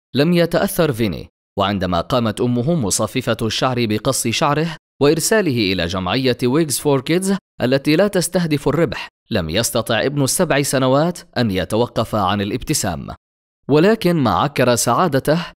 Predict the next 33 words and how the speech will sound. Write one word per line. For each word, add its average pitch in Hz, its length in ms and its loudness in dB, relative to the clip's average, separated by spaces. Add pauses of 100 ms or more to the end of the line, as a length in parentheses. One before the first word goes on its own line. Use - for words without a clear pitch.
(180)
هو 143 160 6
الألم 185 420 4
الذي 143 300 4
شعر 151 400 2
به 139 280 2
في 123 180 0
عينه 120 440 2
اليمنى، 113 500 -2 (320)
فتورمت 104 760 0
هذه 117 260 2
الأخيرة. 107 560 -2 (420)
وبما 104 380 2
أنه 131 300 0
كان 98 260 -2
وقتئذ 120 640 0
موسم 120 500 0
تطاير 139 600 2
غبار 117 340 2
اللقاح 120 520 0
في 123 200 0
ذروته، 156 580 2 (300)
لم 175 240 2
يقلق 180 460 2
والداه 143 640 4
كثيرًا، 117 580 0 (360)
ولكن 117 400 0
عندما 90 400 -2
بدأ 117 300 2
يشتكي 127 540 0
من 113 180 0
ألم 147 360 2
في 120 160 -2
ركبته 160 580 0